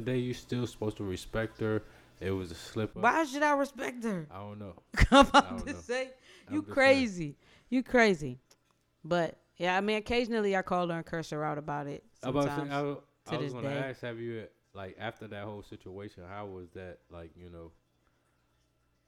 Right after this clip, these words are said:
Speaker 2: Uh, we tried to move past it. She started
Speaker 1: So
Speaker 2: buying
Speaker 1: move
Speaker 2: me
Speaker 1: past
Speaker 2: shit.
Speaker 1: it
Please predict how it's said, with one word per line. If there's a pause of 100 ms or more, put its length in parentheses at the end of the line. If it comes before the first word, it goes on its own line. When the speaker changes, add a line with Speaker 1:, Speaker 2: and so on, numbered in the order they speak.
(540)
Speaker 2:
Uh,
we
tried
to
move
past
it. (260)
She
started
Speaker 1:
So
Speaker 2:
buying
Speaker 1:
move
Speaker 2:
me
Speaker 1:
past
Speaker 2:
shit.
Speaker 1:
it